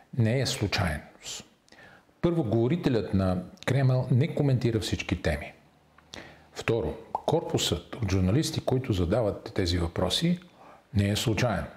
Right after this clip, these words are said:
Тоест, мога с голяма вероятност да предположа,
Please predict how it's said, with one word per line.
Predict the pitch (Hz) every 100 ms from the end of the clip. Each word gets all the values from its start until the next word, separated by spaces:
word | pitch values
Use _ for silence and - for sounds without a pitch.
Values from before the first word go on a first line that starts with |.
| - -
Тоест, | 90 87 -
мога | 101 117 117
с | - 98
голяма | 107 143 165 127
вероятност | 90 85 76 - 107 113
да | 92
предположа, | - - 92 80 - 139